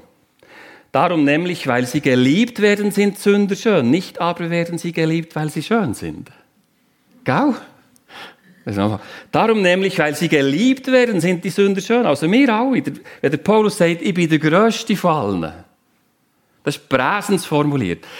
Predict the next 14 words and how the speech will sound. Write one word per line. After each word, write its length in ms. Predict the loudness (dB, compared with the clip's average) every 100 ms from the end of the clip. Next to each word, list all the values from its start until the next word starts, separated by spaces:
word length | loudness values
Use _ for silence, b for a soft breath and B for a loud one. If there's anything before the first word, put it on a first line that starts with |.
| B B
Liebe 260 | 0 0
Gemeinde, 260 | -2 -2 0
das 120 | -4
verhält 400 | -4 -2 -2 -2
durch 180 | -4 0
alle 380 | 0 2 0 0
theologischen 640 | 0 2 2 -2 -8 -12
Böden 380 | -6 -6 -4 -8
durch. 300 | -6 -6 -8 B B
Der 60 | -6
Paulus 400 | 0 0 0 -2
hat 160 | -4
von 180 | -4 -12
sich 360 | -4 0 2